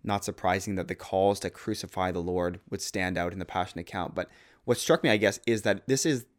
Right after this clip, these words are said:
the leaders of the nation that Yahweh has shepherded for centuries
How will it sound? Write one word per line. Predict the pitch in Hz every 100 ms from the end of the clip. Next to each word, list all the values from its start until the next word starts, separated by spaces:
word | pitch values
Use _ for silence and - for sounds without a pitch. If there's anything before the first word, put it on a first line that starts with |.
| _
the | 120
leaders | 107 107 113 151 156 92 101 131 - - _ _
of | 120 110
the | 110
nation | 107 110 123 151 175 - 110 65 69 - _ _
that | 123 117
Yahweh | 113 120 135 147 143 131
has | - 110
shepherded | - - - - 143 156 117 95 90
for | - - 110
centuries | 110 - 120 123 - 87 - -